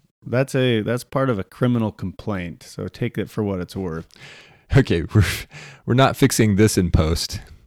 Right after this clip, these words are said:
Speaker 2: We're just gonna get all, we're gonna talk about fixing things in post,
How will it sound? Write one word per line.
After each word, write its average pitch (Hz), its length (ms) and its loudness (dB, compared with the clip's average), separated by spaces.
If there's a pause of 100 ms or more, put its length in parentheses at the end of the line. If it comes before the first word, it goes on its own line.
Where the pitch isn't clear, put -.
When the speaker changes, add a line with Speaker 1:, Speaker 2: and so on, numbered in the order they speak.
(480)
Speaker 2:
We're 107 80 4
just 113 200 4
gonna 104 160 4
get 95 280 2
all, 92 320 2 (260)
we're 95 120 -2
gonna 95 140 2
talk 127 260 2
about 113 200 4
fixing 113 320 0
things 101 240 0
in 104 100 2
post, 101 360 4